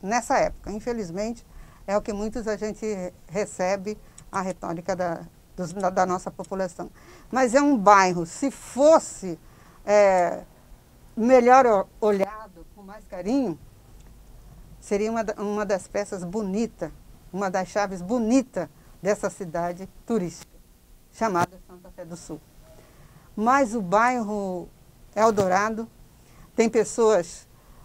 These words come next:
nobres, trabalhadoras, honestas, carinhosas.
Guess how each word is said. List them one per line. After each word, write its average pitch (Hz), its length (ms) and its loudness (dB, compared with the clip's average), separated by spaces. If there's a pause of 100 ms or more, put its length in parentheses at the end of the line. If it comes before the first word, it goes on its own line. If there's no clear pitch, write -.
(140)
nobres, 214 680 4 (120)
trabalhadoras, 214 960 4
honestas, 214 540 0
carinhosas. 185 800 -4